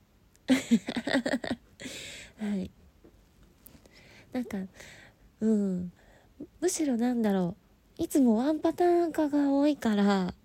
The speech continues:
<laughs> 新しい気持ちよくなる方法、募集したいです。<laughs> なんて言っていいんですかね。<laughs>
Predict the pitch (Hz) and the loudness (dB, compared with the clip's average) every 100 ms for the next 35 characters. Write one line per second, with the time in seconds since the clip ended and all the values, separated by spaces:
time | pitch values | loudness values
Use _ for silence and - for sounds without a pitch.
0 | - - - 233 285 285 - 277 - - | -8 -2 0 2 2 2 0 -2 -4 -6
1 | - - - - - - - - - 233 | -4 -4 -6 -8 -8 -6 -8 -10 -8 -2
2 | 302 311 330 - 311 277 196 175 - _ | 2 4 2 2 2 4 2 0 -4 _
3 | _ - - 240 220 220 - 226 226 - | _ -20 -6 2 4 4 4 4 4 2
4 | 190 208 185 175 196 175 165 170 165 - | 2 4 2 2 2 0 -2 -2 -2 -6
5 | _ _ 202 202 - 220 214 - 233 190 | _ _ 2 4 8 8 6 6 6 6
6 | 170 - - _ _ _ _ _ _ - | 4 0 -10 _ _ _ _ _ _ -2
7 | - 302 - - - - - 392 415 330 | 4 4 4 -2 0 -2 -2 -4 0 8
8 | 247 262 - 247 240 254 262 262 185 185 | 10 10 8 4 4 0 2 2 2 0
9 | - - 190 208 - - - - - 311 | -6 -6 -4 -6 -8 -18 -16 -14 -6 0
10 | 262 269 | 4 4